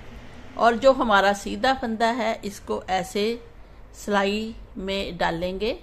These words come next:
फंदे को ऐसे पीछे को, और इसको ऐसे घुमा के नीचे ले आएंगे, मतलब नीचे से सिलाई डालेंगे। ऐसे खाली है, ओपन है, नीचे से डालते हुए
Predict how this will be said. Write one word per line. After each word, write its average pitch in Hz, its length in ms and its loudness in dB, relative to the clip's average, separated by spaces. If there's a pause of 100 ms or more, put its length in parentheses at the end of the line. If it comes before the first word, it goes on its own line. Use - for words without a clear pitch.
(440)
फंदे 208 320 0
को 214 200 -4
ऐसे 180 320 -6
पीछे 202 380 -6
को, 262 240 0 (640)
और 190 240 0
इसको 214 380 -4
ऐसे 196 280 -4
घुमा 180 380 -2 (120)
के 233 200 -4 (760)
नीचे 190 440 -2
ले 185 160 0
आएंगे, - 380 -14 (1300)
मतलब 220 420 0 (680)
नीचे 233 420 2
से 262 160 4
सिलाई 160 300 0
डालेंगे। 156 560 -10
ऐसे 170 320 -10 (800)
खाली 202 380 0
है, 240 180 0
ओपन 202 380 -2
है, 240 220 -2 (500)
नीचे 214 340 -2
से 269 140 0
डालते 180 460 0
हुए 190 340 -6